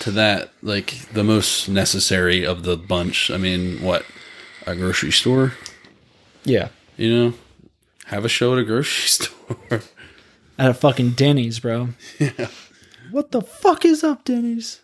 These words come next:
Speaker 1: Jeez.
Speaker 2: Yeah, but I, um, I don't know. It sucks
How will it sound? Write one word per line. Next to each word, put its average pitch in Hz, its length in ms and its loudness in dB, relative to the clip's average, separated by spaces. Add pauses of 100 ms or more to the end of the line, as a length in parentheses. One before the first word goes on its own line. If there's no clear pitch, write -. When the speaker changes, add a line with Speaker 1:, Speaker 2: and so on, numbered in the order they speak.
(140)
Speaker 1:
Jeez. - 680 -16
Speaker 2:
Yeah, 120 360 -2
but 135 340 0
I, 165 180 4
um, 135 480 4 (1500)
I 170 60 -4
don't 147 80 0
know. 127 240 -2 (360)
It 143 140 -4
sucks - 800 2